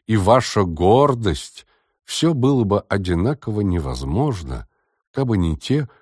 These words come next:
кого вы или забываете, или презираете. Полицейский, который всю ночь шагает взад и вперёд по тёмному переулку,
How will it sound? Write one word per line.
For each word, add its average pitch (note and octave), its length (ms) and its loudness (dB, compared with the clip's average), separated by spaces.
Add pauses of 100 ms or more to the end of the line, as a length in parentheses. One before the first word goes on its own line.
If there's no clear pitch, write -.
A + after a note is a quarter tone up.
кого G2 340 0
вы F2 300 -4 (200)
или G#2 280 0
забываете, C#2 1040 -8 (380)
или D#2 280 -6
презираете. C#2+ 1040 -8 (640)
Полицейский, C3+ 760 0
который G2+ 520 -2 (180)
всю - 280 0
ночь G#2+ 280 2
шагает E2 500 -2
взад D#2+ 420 -2
и D#2 60 -8
вперёд D#2 460 -6
по D2+ 120 -6
тёмному C2 500 -4
переулку, A#2 680 -6